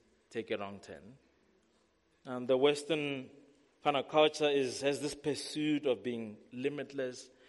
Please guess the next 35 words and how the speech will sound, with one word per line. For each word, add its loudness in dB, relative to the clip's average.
pursuit -4
of 0
positive -10
thinking. -14
Sometimes -12
we -10
need, -8
I 4
need -2
a 0
lot 2
of 4
positive -4
thinking -6
'cause 2
I 4
tend -6
to -18
be -4
more 0
negative. -4
But 2
very 6
often 2
that 2
positive -4
thinking -10
gets -4
us, -14
um, -6
and -10
it -14
gets -10
us -12
to -18